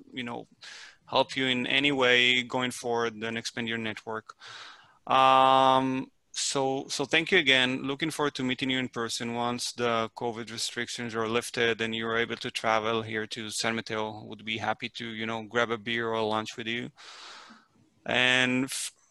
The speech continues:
and for now, you know, let me just, uh, wish you a pleasant evening. I, from the sound of it, I, I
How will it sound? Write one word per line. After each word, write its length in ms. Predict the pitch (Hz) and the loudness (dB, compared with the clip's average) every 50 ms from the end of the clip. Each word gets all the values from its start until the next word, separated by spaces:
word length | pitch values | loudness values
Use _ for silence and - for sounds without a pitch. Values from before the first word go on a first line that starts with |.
| _ - - - - - _ _ - | _ -20 -20 -20 -20 -20 _ _ -6
and 100 | 127 - | -4 0
for 140 | - 147 139 | 2 2 4
now, 380 | 143 156 170 175 165 147 - - - | 6 6 8 8 6 4 2 -2 -4
you 80 | - 131 | 0 2
know, 140 | 139 139 139 | 2 2 2
let 380 | 131 135 135 131 131 135 - - | 0 -2 0 0 0 0 0 -2
me 60 | 139 | -2
just, 380 | - 135 139 131 - - - | 0 0 2 0 0 2 4
uh, 260 | 147 139 135 135 135 131 131 | 4 6 6 6 6 6 4
wish 260 | 139 139 - - - | 2 2 2 2 2
you 140 | 139 135 131 | 2 0 0
a 80 | 127 | -2
pleasant 460 | - - 131 131 127 123 131 120 - 131 | -2 -2 0 0 0 0 -4 -2 0 0
evening. 640 | 127 123 120 131 135 135 135 135 131 131 127 - - - | 0 0 0 2 4 4 4 4 2 0 -4 -6 -2 2
I, 340 | 120 117 117 117 117 120 117 | 4 6 6 6 4 2 2
from 320 | - - - - 135 127 | 0 -2 0 0 0 2
the 80 | 127 127 | 2 2
sound 480 | - - - 143 135 143 147 151 151 | 2 2 4 6 6 8 8 6 6
of 140 | 156 143 135 | 4 2 4
it, 240 | 143 143 139 139 139 - | 4 6 6 4 4 4
I, 560 | 127 127 127 131 127 127 123 123 123 120 117 | 4 4 6 6 4 4 4 4 2 2 2
I 60 | 127 | 0